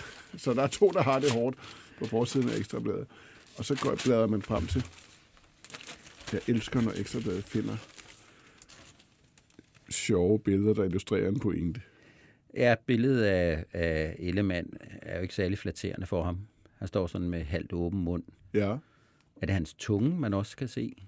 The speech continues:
Speaker 1: Ja, på en eller anden måde er der en tunge, der vrider sig i en
Speaker 2: Ja,
Speaker 1: mærkelig
Speaker 2: ja,
Speaker 1: retning.
Speaker 2: ja.
Speaker 1: Og ved siden af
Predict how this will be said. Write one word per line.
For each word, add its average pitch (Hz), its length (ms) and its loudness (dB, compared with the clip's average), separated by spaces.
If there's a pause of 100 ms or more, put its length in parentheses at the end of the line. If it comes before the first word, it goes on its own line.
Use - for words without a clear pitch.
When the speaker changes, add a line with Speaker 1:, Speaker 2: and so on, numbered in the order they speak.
(140)
Speaker 1:
Ja, 120 180 4 (140)
på 139 80 2
en - 20 6
eller 135 140 2
anden 123 100 4
måde 117 180 6
er 117 40 4
der 120 140 4
en 110 200 4
tunge, 113 380 2
der 117 100 2
vrider 110 440 2
sig 117 200 2
i 101 40 2
en 98 260 -2
Speaker 2:
Ja, 92 180 4
Speaker 1:
mærkelig 101 500 2
Speaker 2:
ja, 95 80 2
Speaker 1:
retning. 117 380 -2
Speaker 2:
ja. 87 60 -8 (360)
Speaker 1:
Og 110 140 0
ved 113 60 4
siden 139 300 4
af 113 240 2